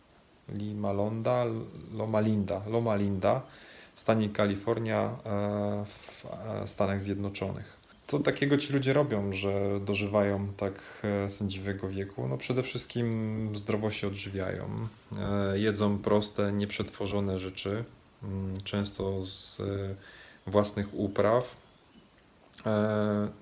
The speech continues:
no, i które dostarczają im wielu składników, e, odżywczych, wiele witamin. Tutaj ta dieta, no, nie, nie jest taka sama w-, we wszystkich tych miejscach.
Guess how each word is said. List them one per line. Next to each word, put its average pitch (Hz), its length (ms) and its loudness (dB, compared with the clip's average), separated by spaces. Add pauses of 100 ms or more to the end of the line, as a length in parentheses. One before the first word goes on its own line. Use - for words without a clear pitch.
(100)
no, 110 220 -2
i 117 120 -4
które 113 260 0
dostarczają 107 600 4
im 101 120 0
wielu 101 240 2
składników, 101 760 -2
e, 98 320 -2 (600)
odżywczych, 101 600 0
wiele 101 200 2
witamin. 101 640 -2 (140)
Tutaj 120 260 0
ta 120 120 2
dieta, 110 800 2
no, 110 240 -4
nie, 117 240 -4
nie 123 360 0
jest 120 220 0
taka 113 200 4
sama 107 420 6
w-, - 320 -14
we 104 100 -2
wszystkich - 440 -8
tych 98 180 -6
miejscach. 104 580 -2